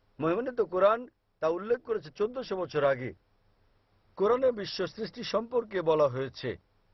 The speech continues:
সূরা আম্বিয়া অধ্যায় নম্বর একুশ, আয়াত নম্বর তিরিশে, যা বিগ ব্যাং সম্পর্কে বিজ্ঞানীরা জেনেছেন কিছুদিন আগে। তারা পঞ্চাশ বছর আগে আবিষ্কার করেছেন,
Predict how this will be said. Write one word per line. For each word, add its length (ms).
সূরা 240
আম্বিয়া 480
অধ্যায় 280
নম্বর 260
একুশ, 440
আয়াত 260
নম্বর 240
তিরিশে, 560
যা 240
বিগ 320
ব্যাং 220
সম্পর্কে 540
বিজ্ঞানীরা 540
জেনেছেন 380
কিছুদিন 540
আগে। 420
তারা 180
পঞ্চাশ 420
বছর 280
আগে 160
আবিষ্কার 400
করেছেন, 540